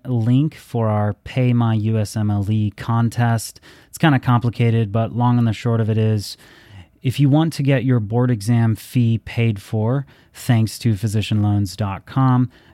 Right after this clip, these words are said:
go to bit dot L Y slash pay my U S M L E two. That's pay my U S M L E and the number two.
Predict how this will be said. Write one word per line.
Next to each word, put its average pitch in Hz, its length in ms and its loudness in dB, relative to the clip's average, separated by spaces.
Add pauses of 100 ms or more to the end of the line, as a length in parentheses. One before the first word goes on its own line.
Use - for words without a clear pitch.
go 139 240 2
to 131 300 0
bit 123 420 -2
dot 113 340 -2
L 117 280 0
Y 110 540 0
slash 107 600 -4 (140)
pay 131 260 0
my 123 220 4
U 117 240 2
S 113 220 -2
M 107 140 0
L 104 200 0
E 101 220 0
two. 147 440 0 (380)
That's 110 300 -2
pay 147 400 0
my 127 240 2
U 117 200 2
S 113 240 -2
M 107 140 0
L 104 300 0
E 101 320 -2
and 101 260 -2
the 104 80 -2
number 123 460 0 (100)
two. 143 460 0